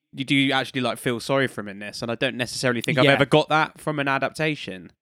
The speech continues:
Speaker 2: Definitely. And what I also quite like, though, is, as though you're saying you'd like a conversation with the father, it is amazing how just two sentences with his sister about the dad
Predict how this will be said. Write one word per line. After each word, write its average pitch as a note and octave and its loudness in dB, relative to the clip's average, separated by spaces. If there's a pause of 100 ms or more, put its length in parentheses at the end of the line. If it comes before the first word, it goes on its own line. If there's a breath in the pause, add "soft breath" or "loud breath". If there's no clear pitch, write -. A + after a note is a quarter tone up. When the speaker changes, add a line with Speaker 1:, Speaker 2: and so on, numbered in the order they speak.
(420)
Speaker 2:
Definitely. A#2+ 0 (600 loud breath)
And F3 2
what G3 4
I F3+ 6
also F#3 2
quite D3 0
like, D#3+ 4
though, C3+ 0
is, C#3 0
as D3 -2
though F3 2
you're D#3+ 2
saying D3 0
you'd C#3 0
like D3 2
a - -20
conversation A#2+ -4
with A2+ -6
the - -20
father, G#2+ -2 (480 loud breath)
it D#3 2
is D3+ 2
amazing D#3 4
how C#3+ 4
just C#3 -2
two F3+ 4
sentences D3 0
with C#3 0
his C3+ 0
sister A#2+ 0
about D3+ 4
the C3+ 0
dad A2+ 2